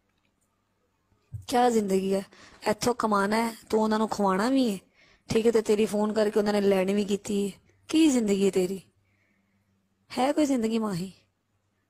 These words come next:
इथों कमा के तू उन्होंने तो नहीं लुटांदी होनी, लुटांदी होएंगी।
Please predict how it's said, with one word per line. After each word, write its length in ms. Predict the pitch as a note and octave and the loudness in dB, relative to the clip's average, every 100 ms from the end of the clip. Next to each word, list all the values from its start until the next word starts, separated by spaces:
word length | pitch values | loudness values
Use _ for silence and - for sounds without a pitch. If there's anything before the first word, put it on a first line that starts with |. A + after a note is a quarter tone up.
| _ _ _ _ _ - | _ _ _ _ _ -6
इथों 240 | A3+ C4 | -4 -2
कमा 300 | B3+ B3 A#3+ | 0 0 0
के 100 | A#3+ | -2
तू 100 | B3+ | -2
उन्होंने 180 | B3 B3+ | 0 0
तो 80 | B3+ | -2
नहीं 120 | C4 | -4
लुटांदी 400 | A#4+ D4 C4 G#3+ | -4 -4 -2 -2
होनी, 240 | G#3+ G3+ F#3+ | -2 -2 -4
लुटांदी 560 | G3 F#3+ G3 F#3+ A3 | -6 -4 -4 -2 -2
होएंगी। 400 | A#3 G3+ F#3 F#3+ | -2 -4 -8 -12